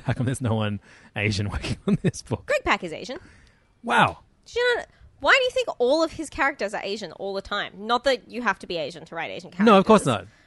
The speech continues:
Speaker 2: But
Speaker 1: I actually had no idea. There you go.
Speaker 2: <laughs>
Speaker 1: Fuck. That's awesome. Okay, cool.
Speaker 2: Yeah, it's
Speaker 1: I take it
Speaker 2: great.
Speaker 1: back. I take it back. Pack. Backpack.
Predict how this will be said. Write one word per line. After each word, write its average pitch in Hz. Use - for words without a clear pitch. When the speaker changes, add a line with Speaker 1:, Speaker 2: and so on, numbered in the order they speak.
Speaker 2:
But -
Speaker 1:
I 170
actually 170
had 160
no 160
idea. 156
There 127
you 139
go. 135
Speaker 2:
<laughs> -
Speaker 1:
Fuck. -
That's 156
awesome. 123
Okay, 123
cool. 120
Speaker 2:
Yeah, -
it's -
Speaker 1:
I 131
take 135
it 127
Speaker 2:
great. 123
Speaker 1:
back. 131
I 131
take 143
it 123
back. 123
Pack. -
Backpack. -